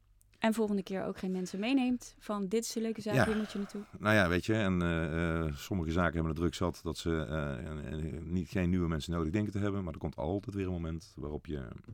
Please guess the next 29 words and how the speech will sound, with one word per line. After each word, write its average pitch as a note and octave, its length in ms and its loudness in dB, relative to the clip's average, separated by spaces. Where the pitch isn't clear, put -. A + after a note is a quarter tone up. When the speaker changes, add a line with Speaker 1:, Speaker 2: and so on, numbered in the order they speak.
Speaker 2:
wel F2 280 0
iets - 400 -10
moet D#2+ 160 -4
doen D2 240 -4
om C#2 160 -4
je C#2 200 -6
tent C#2 240 -10
omhoog C2 220 -8
te - 80 -14
houden. - 200 -16
Speaker 1:
Ja. F#3 160 -8
Ah, - 520 -2
goeie. D4 300 0
Hey, D4+ 240 6
en, D#4 240 8
ehm, C4+ 680 6
hoe D4 220 4
weet C4 260 4
ik A#3 160 -2
dan A#3 340 2
als A3+ 300 0
ik G#3+ 200 0
zelf, G#3+ 540 0
eh, G3+ 380 0
nieuwe A3 300 4
salesmensen G#3+ 580 -2
ga - 180 -4
aannemen? G3 520 0
Hoe, G#3+ 280 0